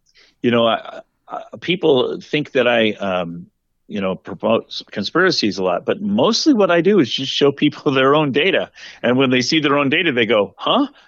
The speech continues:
That's us? How could that be us?" So one of the graphs that I show is I show that your state, every single county in your state follows the same pattern of inflation and deflation.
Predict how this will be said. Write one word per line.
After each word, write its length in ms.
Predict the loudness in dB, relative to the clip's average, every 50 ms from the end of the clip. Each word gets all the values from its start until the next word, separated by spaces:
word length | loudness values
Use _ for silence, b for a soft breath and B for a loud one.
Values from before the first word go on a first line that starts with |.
| b b -6
That's 300 | -4 -2 -2 -2 0 0
us? 300 | 2 2 0 0 -2 -6
How 200 | -4 -4 -4 -2
could 160 | -2 0 0
that 180 | 0 0 -2 -2
be 180 | 0 0 2
us?" 380 | 2 2 0 0 -2 -4 -8 -10 B B B B B B B B B B B
So 220 | B 0 2 2 2
one 220 | 2 2 2 2
of 80 | 2 2
the 160 | 2 2 0
graphs 500 | -2 -2 -2 0 0 0 0 -2 -2 0
that 160 | 0 2 2
I 120 | 2 0
show 380 | -2 -2 -2 0 0 0 0 0
is 180 | -2 0 0 0
I 100 | 0 0
show 260 | 0 0 0 0 2
that 180 | 2 2 0
your 260 | 0 0 0 0 0 -2
state, 540 | -2 -4 -4 -2 -2 0 0 0 -2 -6 _ -2
every 220 | 0 0 2 0
single 320 | 0 0 0 0 0 0
county 360 | 0 0 0 0 2 2 2 0
in 60 | 0 0
your 100 | -2 -2
state 440 | -4 -2 0 0 0 0 -2 _
follows 440 | -4 0 0 2 2 0 -2 -4 -6
the 60 | -8 -6
same 400 | -6 -2 -2 0 0 0 -2 -2
pattern 420 | -4 -4 -2 -2 0 0 -2 -2
of 160 | -4 -6 -6
inflation 720 | -6 -6 -8 -8 -6 -2 0 0 0 0 -2 -4 -6 -6 -4
and 160 | -6 -8 -6
deflation. 680 | -6 -6 -6 -6 -6 -6 -6 -6 -6 -8 -10 -14 -16 -18